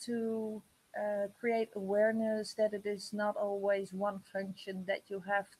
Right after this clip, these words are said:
to, uh, choose, but that you can combine several functions based on the, uh, challenges that certain areas face. And by doing so, you can create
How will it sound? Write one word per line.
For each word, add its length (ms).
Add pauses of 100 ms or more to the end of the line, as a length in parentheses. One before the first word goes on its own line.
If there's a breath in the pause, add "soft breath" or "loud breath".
to, 320 (580)
uh, 100 (120)
choose, 720 (180)
but 180
that 220
you 80 (120)
can 340 (240)
combine 840 (320)
several 460
functions 920 (840 soft breath)
based 540
on 380
the, 400 (240)
uh, 320
challenges 560
that 220
certain 420
areas 560
face. 560 (160)
And 640 (640)
by 180
doing 340
so, 240
you 160 (100)
can 320 (160)
create 340